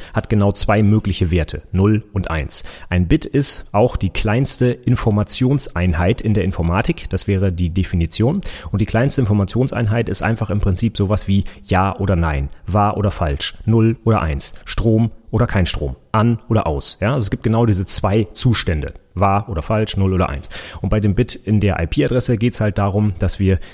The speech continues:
Nullen und Einsen benutzen und mehr Möglichkeiten gibt es nicht. Also es gibt genau diese zwei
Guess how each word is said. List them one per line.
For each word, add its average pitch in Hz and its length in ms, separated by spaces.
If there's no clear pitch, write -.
Nullen 110 340
und 87 200
Einsen 123 540
benutzen 135 460
und 104 140
mehr 120 240
Möglichkeiten 113 640
gibt - 160
es - 100
nicht. 76 220
Also 95 120
es 95 120
gibt - 160
genau 107 260
diese 101 240
zwei 90 560